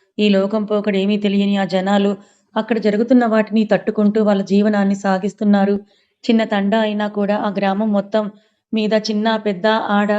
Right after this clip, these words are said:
ముసలి అందరితో కలిపి ఐదు వందల తొంభై ఒక్క మంది. వీరంతా నాగవంశం వారు కాబట్టి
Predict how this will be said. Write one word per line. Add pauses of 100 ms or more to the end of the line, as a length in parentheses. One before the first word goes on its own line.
(420)
ముసలి
అందరితో
కలిపి
ఐదు
వందల
తొంభై
ఒక్క
మంది. (460)
వీరంతా
నాగవంశం
వారు
కాబట్టి